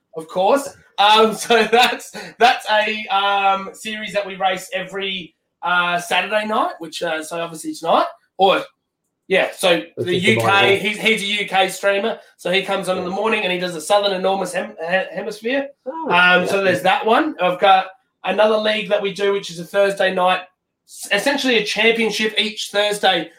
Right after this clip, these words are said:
Speaker 1: which is not <laughs> run by myself. This is run by another friend of mine, Power Memes on Twitch. Um, and we go and you race at a certain track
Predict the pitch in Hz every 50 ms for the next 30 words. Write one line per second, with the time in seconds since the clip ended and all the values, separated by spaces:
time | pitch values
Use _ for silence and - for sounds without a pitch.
0 | _ _ 185 190 175 185 175 165 214 220 202 214 202 214 226 220 185 202 202 202
1 | - 214 190 190 190 180 180 - 220 262 320 311 - 208 196 185 190 175 - _
2 | _ _ _ - 190 190 190 175 185 185 185 180 180 175 185 196 202 202 202 220
3 | 214 202 196 202 214 214 208 - - - 180 190 208 214 220 220 220 226 247 240
4 | 226 220 220 208 - - 247 277 277 _ - - - - 170 170 175 175 175 170
5 | 170 - 170 165 - - - - _ _ - 170 175 175 170 170 170 165 160 151
6 | 175 160 165 175 175 175 175 170 170 160 156 - 156 151 151 151 147 156 165 170
7 | 170 - - - - - - _ _ _ - 175 170 165 - 196 190 175 - 156
8 | 151 - 196 185 175 -